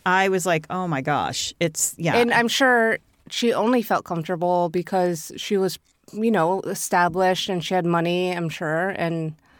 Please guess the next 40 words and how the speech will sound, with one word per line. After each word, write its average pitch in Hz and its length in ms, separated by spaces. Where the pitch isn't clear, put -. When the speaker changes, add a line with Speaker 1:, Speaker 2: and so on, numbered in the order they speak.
Speaker 1:
Yeah, 220 140
'cause 240 120
Speaker 2:
you 269 40
Speaker 1:
she - 20
Speaker 2:
know 254 80
Speaker 1:
could 240 100
Speaker 2:
what 240 40
I 240 40
Speaker 1:
afford 269 140
Speaker 2:
mean? 277 80
Speaker 1:
therapy. 170 320
Speaker 2:
Right. 185 320
Speaker 1:
Well, 226 160
she, 220 160
that's 226 240
the 240 80
other 262 100
thing. 147 160
She 196 160
could 220 100
afford 220 320
therapy, 254 480
right? 175 380
So 208 180
that 196 180
was 240 100
a 214 40
big 170 200
part 156 200
of 131 60
it. 175 140
Speaker 2:
But 226 100
if 233 40
Speaker 1:
That 214 140
Speaker 2:
you're, 254 120
like, 240 220
a - 100
poor, 254 680
you 220 120
know, 180 260